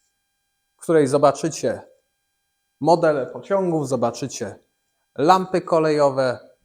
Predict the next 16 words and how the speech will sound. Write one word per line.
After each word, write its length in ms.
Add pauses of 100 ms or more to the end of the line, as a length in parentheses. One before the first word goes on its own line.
(840)
zobaczycie 600
też 200
przepiękną 640
kolekcję 460
czapek 540
kolejarskich. 920 (460)
Z 120
całego 400
świata 400
są 180
tu 100
czapki 400
amerykańskie, 840
czeskie, 720
polskie, 500
niemieckie. 840